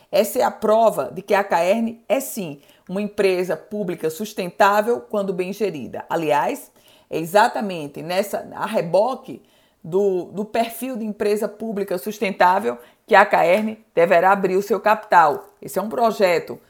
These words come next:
do próprio presidente Roberto Sérgio Linhares.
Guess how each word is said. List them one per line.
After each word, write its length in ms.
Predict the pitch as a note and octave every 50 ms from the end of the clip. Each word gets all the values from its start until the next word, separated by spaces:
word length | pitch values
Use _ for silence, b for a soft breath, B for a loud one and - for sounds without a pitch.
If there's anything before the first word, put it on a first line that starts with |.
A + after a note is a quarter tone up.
| b b _
do 100 | - D3+
próprio 640 | - F3 F#3+ G3+ A#3 B3 A#3+ A3+ G3+ E3+ D#3 - - - - _ _
presidente 600 | - E3+ F3 F#3 F#3+ E3 D#3+ E3 E3 E3+ - F3+
Roberto 500 | F3 E3 F3 D3+ D3+ D#3+ E3+ F#3 F3+ F3+
Sérgio 420 | F3 - - D#3 C#3+ C#3+ - E3 D#3+
Linhares. 560 | D#3 D3+ C3 F#2+ C2 - - - - - -